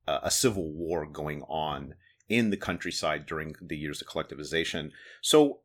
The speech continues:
it, taking up this, this idea of collectivization as a civil war,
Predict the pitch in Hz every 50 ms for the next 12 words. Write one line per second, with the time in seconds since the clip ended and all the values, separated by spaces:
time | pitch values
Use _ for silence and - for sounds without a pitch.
0 | _ _ _ _ _ - 131 131 - - - - 285 269 214 165 131 117 110 -
1 | - 107 95 90 - - - _ - 87 98 87 - - 92 90 85 87 80 76
2 | 87 90 92 87 85 - - 87 87 87 85 78 - - - - 95 95 90 -
3 | - 82 85 80 - - 87 90 87 - 90 85 - - 82 85 82 85 80 -
4 | - - 104 87 78 85 82 78 80 87 87 87 90 87 80 78